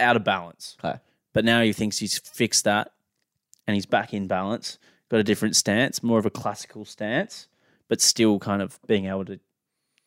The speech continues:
Speaker 1: access the leg side,
Speaker 2: Yeah.
Speaker 1: which is his strength.
Speaker 2: Yeah.
Speaker 1: But he's looked good. He's played a couple,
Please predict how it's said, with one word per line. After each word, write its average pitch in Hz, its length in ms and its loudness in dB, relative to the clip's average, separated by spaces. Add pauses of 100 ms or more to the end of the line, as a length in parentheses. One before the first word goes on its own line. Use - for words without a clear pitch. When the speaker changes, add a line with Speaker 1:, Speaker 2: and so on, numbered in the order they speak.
(200)
Speaker 1:
access - 380 0
the 107 80 -4
leg 95 240 -2
side, 92 340 -2
Speaker 2:
Yeah. 127 80 6
Speaker 1:
which - 140 -12
is 101 60 -14
his 98 100 -14
strength. - 480 -4
Speaker 2:
Yeah. 104 160 -2 (800)
Speaker 1:
But 117 100 6
he's 139 160 6
looked 165 140 6
good. 165 200 8
He's 113 120 2
played 135 240 6
a - 20 -6
couple, 131 560 2